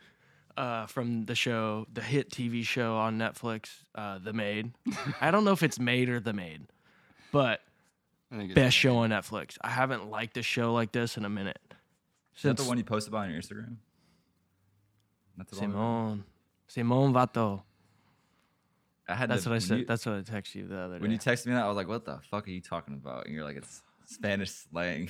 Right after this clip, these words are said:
Speaker 3: <laughs> I was like, "Bro, I'm white as fuck. I don't know what the
Speaker 1: Yeah,
Speaker 3: fuck
Speaker 1: I was,
Speaker 3: that
Speaker 1: I was
Speaker 3: is."
Speaker 1: trying to, I'm
Speaker 2: But
Speaker 1: trying to help you out there with
Speaker 2: you
Speaker 1: all
Speaker 2: do live in Florida.
Speaker 1: Yeah, I know. You,
Speaker 3: Yeah,
Speaker 1: you
Speaker 3: I
Speaker 1: got,
Speaker 3: do.
Speaker 1: you gotta get, you gotta start speaking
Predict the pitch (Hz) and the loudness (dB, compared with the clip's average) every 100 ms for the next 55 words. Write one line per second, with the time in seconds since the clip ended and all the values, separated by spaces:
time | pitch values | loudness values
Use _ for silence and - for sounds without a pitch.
0 | - - 123 - 104 104 - 73 69 _ | -8 -8 -8 -8 -8 -10 -8 -8 -8 _
1 | _ _ - - _ - 90 95 78 90 | _ _ -20 -20 _ -4 -2 -2 -2 -2
2 | 92 - - 92 - _ - 110 101 87 | -2 -6 -4 -4 -4 _ -14 -12 -10 -8
3 | 85 78 85 101 80 71 73 120 135 151 | -6 -6 -8 -8 -8 -6 -4 -2 -2 2
4 | 151 127 120 120 139 127 139 127 135 156 | 2 2 0 -2 0 0 0 0 -2 -2
5 | 131 113 110 110 107 104 104 98 90 92 | -2 -4 -2 -2 -2 -2 -6 -6 -10 -12
6 | 85 - 123 139 123 131 117 110 110 - | -14 -14 -6 0 2 2 0 -2 -4 -12
7 | _ - _ _ _ _ _ 85 85 76 | _ -20 _ _ _ _ _ -6 -2 0
8 | 123 127 - 127 151 139 135 131 117 120 | 0 0 0 2 2 2 0 -6 -8 -8
9 | 135 143 - 127 - 131 113 110 101 | -4 -4 -4 -8 -6 -8 -6 -6 -6